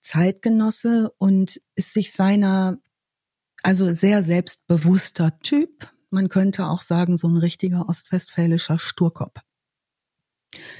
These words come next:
Er betrachtet auch das, wo er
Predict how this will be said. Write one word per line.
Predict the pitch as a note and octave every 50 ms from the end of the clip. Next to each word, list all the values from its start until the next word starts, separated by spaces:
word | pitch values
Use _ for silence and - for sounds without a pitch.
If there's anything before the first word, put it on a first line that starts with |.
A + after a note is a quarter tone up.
| - - - _ _ _ _ _ _ _ _ _ _ _
Er | - G#3 G3+
betrachtet | G#3+ G#3 - - C4+ C4 - - A#3 - -
auch | G#3+ G#3+ - -
das, | - F3+ F3 F3 F3 G3+ G#3 A3 - - -
wo | A3+ G3+ -
er | F#3 G3 F#3+ F#3 F#3